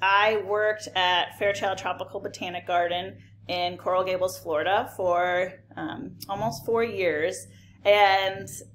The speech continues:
you know, I hadn't heard of him before I had moved down there. And I was like, "Oh, you know, what's going on with this guy?" And then I keep hearing his name pop up. And so,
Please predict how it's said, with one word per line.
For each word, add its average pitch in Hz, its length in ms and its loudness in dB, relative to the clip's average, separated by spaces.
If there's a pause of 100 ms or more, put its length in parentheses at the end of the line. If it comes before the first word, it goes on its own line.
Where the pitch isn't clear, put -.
you 240 140 -16
know, 240 80 -2
I 220 80 0
hadn't 285 320 -4
heard 269 240 2
of 294 100 2
him 285 180 4
before 233 300 -2
I 202 80 2
had 190 160 -4
moved 185 160 -12
down 269 340 4
there. 254 380 0
And 226 80 2
I 190 100 0
was - 240 -10
like, 233 140 -18
"Oh, 359 240 -6
you 349 100 -4
know, 208 120 -6
what's 233 180 -6
going 440 200 -6
on 415 300 -2 (300)
with 220 160 -8
this 202 140 -8
guy?" 175 380 4
And 220 200 0
then 240 140 4
I 220 340 2 (180)
keep 403 220 6
hearing 262 320 4
his 226 140 0
name 220 240 0
pop 196 280 2
up. - 320 -2
And 196 200 2
so, 196 520 0